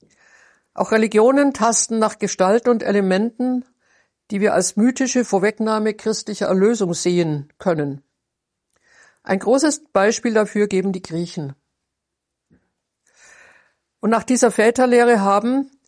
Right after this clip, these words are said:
religiöse Überlieferungen Anteil an den Spermata tu Logu, heißt das auf Griechisch, an den Samen des Wortes. Augustinus holt souverän die spätantiken Religionen auf kürzestem Wege ein.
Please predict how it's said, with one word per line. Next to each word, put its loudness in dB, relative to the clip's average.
religiöse 0
Überlieferungen 0
Anteil 0
an -4
den -4
Spermata -2
tu -4
Logu, -2
heißt -8
das -8
auf -10
Griechisch, -8
an -8
den -4
Samen 0
des -8
Wortes. -6
Augustinus 0
holt 2
souverän 2
die 0
spätantiken -2
Religionen 0
auf -2
kürzestem -4
Wege 0
ein. -2